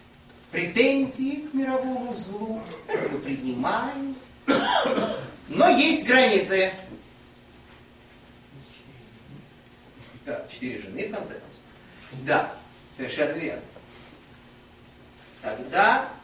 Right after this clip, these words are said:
Сатан говорит ему после этого: «Отпусти меня». Из чего мы видим, что все-таки мнение, очень основательное мнение, что Яков таки был в очень си-, в очень силе в этот момент, в духовной силе был.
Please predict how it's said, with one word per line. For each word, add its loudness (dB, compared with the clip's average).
Сатан 0
говорит -6
ему -4
после -8
этого: -4
«Отпусти 2
меня». 2
Из -16
чего -8
мы -6
видим, -6
что 0
все-таки -12
мнение, 2
очень -8
основательное -6
мнение, -10
что -12
Яков -6
таки -14
был -4
в 0
очень 6
си-, 0
в -2
очень 6
силе 2
в 4
этот 0
момент, -4
в -16
духовной -2
силе -6
был. -14